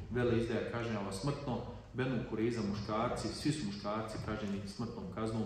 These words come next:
nakon suđenja, dakle, koje je bilo, i tako se završila priča.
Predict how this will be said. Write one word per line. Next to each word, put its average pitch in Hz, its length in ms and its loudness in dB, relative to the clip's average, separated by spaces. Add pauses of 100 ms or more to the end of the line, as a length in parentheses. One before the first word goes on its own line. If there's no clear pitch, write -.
(140)
nakon 117 240 -2
suđenja, 120 460 0
dakle, 92 260 -4 (400)
koje 101 160 0
je - 100 0
bilo, 110 380 2 (240)
i 110 120 -2
tako 113 260 0
se 101 120 -2
završila 101 420 -2
priča. 117 260 0